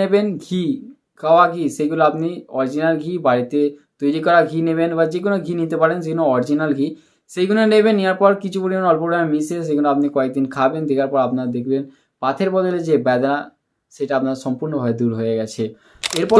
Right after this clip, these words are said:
বন্ধুরা, দু নম্বর হচ্ছে পুরাতন জ্বর। পুরাতন জ্বর বলতে কি সব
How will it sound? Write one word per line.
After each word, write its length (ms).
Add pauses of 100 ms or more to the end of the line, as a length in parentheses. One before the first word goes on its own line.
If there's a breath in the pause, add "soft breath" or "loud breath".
বন্ধুরা, 340
দু 140
নম্বর 260
হচ্ছে 200 (120)
পুরাতন 420
জ্বর। 160 (100)
পুরাতন 360
জ্বর 200
বলতে 220
কি 60 (100)
সব 120